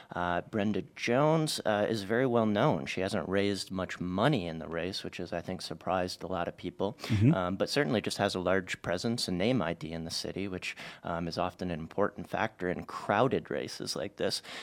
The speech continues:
Speaker 1: Uh, Bill Wild, the Westland mayor, is sort of a wild card as that one suburban candidate. Uh, you know, there's some,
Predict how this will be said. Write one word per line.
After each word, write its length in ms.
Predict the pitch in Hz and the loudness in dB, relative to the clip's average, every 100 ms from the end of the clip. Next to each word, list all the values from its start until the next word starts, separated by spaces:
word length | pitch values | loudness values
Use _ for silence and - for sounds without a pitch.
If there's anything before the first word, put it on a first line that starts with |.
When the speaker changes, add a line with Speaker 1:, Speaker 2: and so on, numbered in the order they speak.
| - | -8
Speaker 1:
Uh, 140 | 98 87 | -2 0
Bill 280 | - 131 113 | 10 12 12
Wild, 380 | 92 113 156 | 8 8 6
the 80 | 101 | 4
Westland 420 | 87 135 - 107 | 4 4 4 0
mayor, 200 | 95 95 | 0 0
is 60 | 92 | 0
sort 240 | - 127 | 2 2
of 60 | 123 | 2
a 60 | 87 | 2
wild 480 | 87 92 139 107 - | 4 8 8 6 2
card 360 | - 82 85 | -2 0 0
as 140 | 85 - | -2 2
that 200 | 87 - | 2 2
one 380 | 95 101 104 | 0 0 0
suburban 640 | 101 - 82 92 123 120 87 | 0 -2 0 2 4 4 0
candidate. 680 | - 90 85 95 113 - 101 | -2 -2 0 2 2 2 0
Uh, 200 | 90 85 | 0 0
you 80 | 92 | -2
know, 120 | 92 | -2
there's 180 | 85 - | -2 0
some, 300 | 110 101 | 4 4